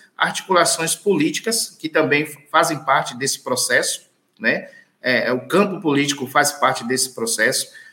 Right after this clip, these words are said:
O, o campo político contrário a, aos povos indígenas, eles, ele atua no Congresso, no Senado, faz lobby junto ao governo. Então, tem todos esses embaraços que contribuem para que o governo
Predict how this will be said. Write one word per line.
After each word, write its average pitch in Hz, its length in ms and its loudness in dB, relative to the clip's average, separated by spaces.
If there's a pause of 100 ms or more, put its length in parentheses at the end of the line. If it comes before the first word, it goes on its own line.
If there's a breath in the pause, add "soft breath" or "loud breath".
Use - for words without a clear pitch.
(240 loud breath)
O, 156 260 2
o 151 120 -4
campo 208 320 0
político 165 480 0
contrário 127 760 2 (360)
a, 123 600 4
aos 135 160 2
povos 147 360 0
indígenas, 120 560 -2
eles, 160 360 0
ele 151 200 4
atua 143 580 2 (220 loud breath)
no 147 240 -4 (320)
Congresso, 139 580 4
no 127 120 0
Senado, 120 540 4
faz 151 400 2
lobby 139 380 4
junto 131 300 -4
ao 127 80 2
governo. 120 480 -2 (340 soft breath)
Então, 175 320 2
tem 180 240 4
todos 208 360 6
esses 185 360 4
embaraços 156 680 4
que 165 260 0
contribuem 185 880 0 (420 soft breath)
para 170 400 8
que - 140 -2
o 180 80 2
governo 190 680 2